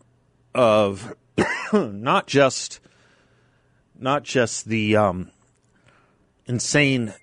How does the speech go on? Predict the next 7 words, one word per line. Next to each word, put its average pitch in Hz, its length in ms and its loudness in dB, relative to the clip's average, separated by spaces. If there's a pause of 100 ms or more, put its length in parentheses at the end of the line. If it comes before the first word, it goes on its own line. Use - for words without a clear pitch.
and 117 160 0
anfraxis 110 1000 0
reasoning 98 840 0 (920)
the 110 100 -4
panjandrums 107 960 -4
at - 60 -12
Facebook - 540 -2